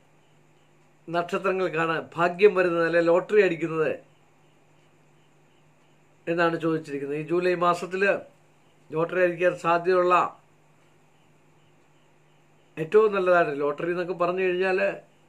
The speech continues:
പത്ത് രൂപ അടിച്ചാൽ മതി കേട്ടോ. അല്ല, ലക്ഷങ്ങൾ അടിക്കണമെന്നൊന്നുമില്ല. ഒരു ചിട്ടിക്ക് കുറി വീഴുക,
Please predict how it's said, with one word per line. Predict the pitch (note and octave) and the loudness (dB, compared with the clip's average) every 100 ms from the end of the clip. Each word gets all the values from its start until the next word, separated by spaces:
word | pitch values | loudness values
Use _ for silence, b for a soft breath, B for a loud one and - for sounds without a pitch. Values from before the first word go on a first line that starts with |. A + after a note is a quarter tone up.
| _ _ _ _ _ | _ _ _ _ _
പത്ത് | C#3 - F3+ | -10 -2 2
രൂപ | F#3+ | 4
അടിച്ചാൽ | F#3+ D#3+ G#3 | 2 0 -4
മതി | G3+ F3+ F3 | -4 -6 -4
കേട്ടോ. | E3 G#2+ E2 - _ - D#3 - D#3+ - D#3+ - E3 - - B B B B | -4 -4 -8 -16 _ -12 -10 -8 -10 -8 -10 -8 -10 -10 -18 B B B B
അല്ല, | D#3+ F3 | -2 0
ലക്ഷങ്ങൾ | E3 D#3 - F#3 F#3+ | 0 -2 -2 -2 0
അടിക്കണമെന്നൊന്നുമില്ല. | F3+ E3+ F3+ F#3 F3+ E3 C#3 G2+ - _ b b b b b _ _ | 0 0 -2 -2 -2 -4 -6 -8 -12 _ b b b b b _ _
ഒരു | D#3 | -8
ചിട്ടിക്ക് | D#3 E3 - E3 F3 | -8 -10 -10 -2 -2
കുറി | E3 F3+ | 2 4
വീഴുക, | F#3 F3 F3 | 4 4 4